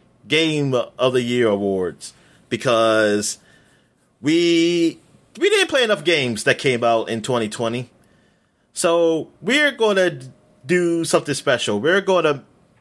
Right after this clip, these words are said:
have a list of games that we thought if we had played them, they will be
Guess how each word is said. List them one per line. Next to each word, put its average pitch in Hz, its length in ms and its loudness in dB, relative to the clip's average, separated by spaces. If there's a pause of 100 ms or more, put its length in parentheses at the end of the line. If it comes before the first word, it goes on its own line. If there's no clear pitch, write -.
(560)
have 165 240 0
a 147 40 4
list 147 720 -2 (280)
of 131 140 0
games 156 260 0
that 143 220 -2
we 185 160 0
thought - 500 -2 (360)
if 143 140 0
we 220 140 4
had 247 180 0
played 240 360 0
them, 110 280 0 (1120)
they 175 160 2
will 180 140 2
be 151 500 -2